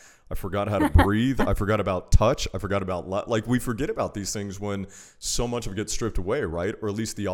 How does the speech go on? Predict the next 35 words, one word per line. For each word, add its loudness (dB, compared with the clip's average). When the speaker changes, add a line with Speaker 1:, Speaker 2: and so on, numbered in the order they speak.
Speaker 1:
opportunity -6
to. -10
I, 0
I 2
realized, 2
like, -4
man, 0
I 2
used -2
to 6
have 2
so 2
many 2
things, -4
like, 0
just -4
even -4
going -4
to -6
the -6
gym -6
and -8
being -2
around -2
other -4
people -8
and -10
feeling -4
an -8
energy, -8
I -2
didn't 0
have -4
that -2
anymore. -12